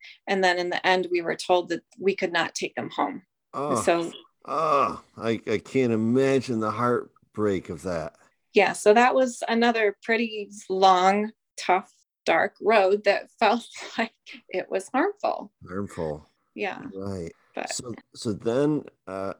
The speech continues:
Speaker 2: after that period, you come back to, am I right, to a, a, a season of trying to have another child yourself,
Speaker 1: Correct.
Speaker 2: right? Okay.
Speaker 1: Yes.
Speaker 2: Hmm.
Speaker 1: So, yep, that door pretty much closed.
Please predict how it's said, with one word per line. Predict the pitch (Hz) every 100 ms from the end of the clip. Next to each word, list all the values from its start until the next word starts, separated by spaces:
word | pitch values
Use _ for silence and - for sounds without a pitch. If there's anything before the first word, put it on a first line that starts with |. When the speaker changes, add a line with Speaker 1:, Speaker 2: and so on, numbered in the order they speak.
| -
Speaker 2:
after | 117 131 - 110
that | 98 139 -
period, | - 104 90 87 95 101 _
you | 92 95 101 98 98 95 90 _
come | 98
back | 92 104 -
to, | 110
am | 95
I | 95
right, | 95 98 98
to | - 98 87 87 -
a, | 92
a, | 85 -
a | 92
season | - 92 82 92 82 82 78
of | 78 90 82 - _
trying | - 92
to | 85
have | 90
another | 76 82
child | 76 101 92 78 62 - -
yourself, | - - 185 -
Speaker 1:
Correct. | - - -
Speaker 2:
right? | - 90 101 _ -
Okay. | 92 92 78 _ _ _ _
Speaker 1:
Yes. | - - - - _ 107
Speaker 2:
Hmm. | 85 71 - _ _ 240
Speaker 1:
So, |
yep, | 247 214 -
that | 233 247
door | 233 240 233
pretty | 277 269
much | 254 202 - -
closed. | - 247 220 190 208 226 -